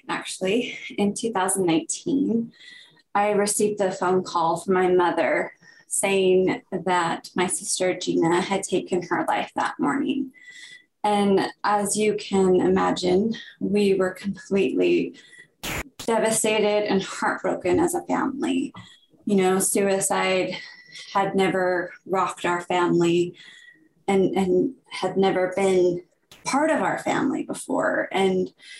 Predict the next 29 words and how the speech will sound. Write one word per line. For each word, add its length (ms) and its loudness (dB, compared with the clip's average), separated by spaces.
we, 840 2
you 160 2
know, 280 2
we 220 2
knew 520 4
that 260 0
our 80 -2
sister 460 -2
was 220 0
going 380 4
through 460 4
a 140 0
really 320 2
challenging 640 0
time, 680 0
but 260 0
we 180 2
honestly 640 0
believed 520 0
that 140 0
she 260 2
was 220 0
turning 380 2
a 100 0
corner 600 0
for 100 -2
the 120 0
better 600 -2
and 480 2